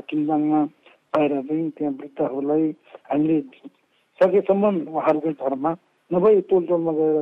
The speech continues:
चाहिँ यो वृद्ध भत्ताहरू एकल महिलाहरूलाई र अन्य जुन सेवा सुविधा दिनुपर्छ भनेर मैले अघि मात्रै भनिएको छु। र त्यस्तै गरी वडा नम्बर छ र पाँचको बिचमा पनि ज्योति विकास ब्याङ्कले नै दिनुहुन्छ र उहाँहरूलाई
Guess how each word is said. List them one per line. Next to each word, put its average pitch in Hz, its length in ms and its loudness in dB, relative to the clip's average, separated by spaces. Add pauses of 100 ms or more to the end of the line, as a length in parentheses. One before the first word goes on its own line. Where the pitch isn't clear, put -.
चाहिँ 165 240 -4
यो 160 100 0
वृद्ध 147 320 -4 (720)
भत्ताहरू 147 500 -2
एकल 160 220 0
महिलाहरूलाई 151 720 -2 (480)
र 180 80 -2
अन्य 190 400 2 (840)
जुन 170 140 -2
सेवा 165 260 2
सुविधा 151 300 -6
दिनुपर्छ 151 480 -4
भनेर 143 240 0
मैले 147 260 -2
अघि 151 200 -2
मात्रै 160 320 0
भनिएको 147 360 -2
छु। 160 180 -4 (400)
र 185 60 4
त्यस्तै 190 340 2
गरी 196 220 4
वडा 180 240 2
नम्बर 175 300 -2
छ - 100 -16 (140)
र 185 60 0 (460)
पाँचको 175 380 2
बिचमा 160 400 -8
पनि 165 180 -6 (220)
ज्योति 160 240 -6
विकास 156 300 -4 (100)
ब्याङ्कले 160 480 0
नै 202 160 -6 (520)
दिनुहुन्छ 165 400 0 (500)
र - 20 2
उहाँहरूलाई 185 640 2